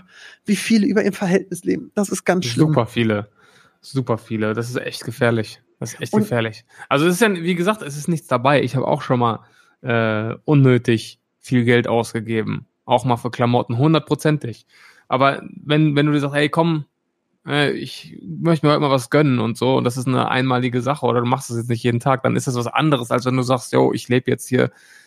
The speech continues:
Speaker 2: vierundzwanzig sieben in Saus und Braus und miet mir eine Yacht und hab drei Autos und hab ein Penthouse und, äh, kauf mir drei Rolex-Uhren“, ne?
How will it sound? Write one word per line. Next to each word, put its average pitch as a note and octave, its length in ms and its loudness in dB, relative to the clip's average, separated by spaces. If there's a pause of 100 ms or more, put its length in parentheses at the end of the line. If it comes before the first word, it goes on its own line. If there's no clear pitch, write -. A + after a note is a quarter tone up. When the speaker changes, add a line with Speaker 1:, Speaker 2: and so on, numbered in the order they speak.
(720)
Speaker 2:
vierundzwanzig D3+ 600 2
sieben D3 280 4
in D3 120 4
Saus C#3 260 2
und C3+ 120 0
Braus D3 480 2
und C3 240 -4
miet C#3 180 -8
mir D3 80 0
eine C3 120 0
Yacht C3 440 0
und B2 160 -2
hab C3+ 140 -4
drei C3 180 2
Autos D3 600 0
und A#2+ 180 -4
hab C3 120 0
ein - 100 -8
Penthouse C#3+ 640 0
und, B2 880 -2
äh, A#2+ 260 0
kauf B2 320 0
mir B2+ 100 2
drei A#2+ 140 2
Rolex-Uhren“, G#2 720 0
ne? A#2+ 180 -2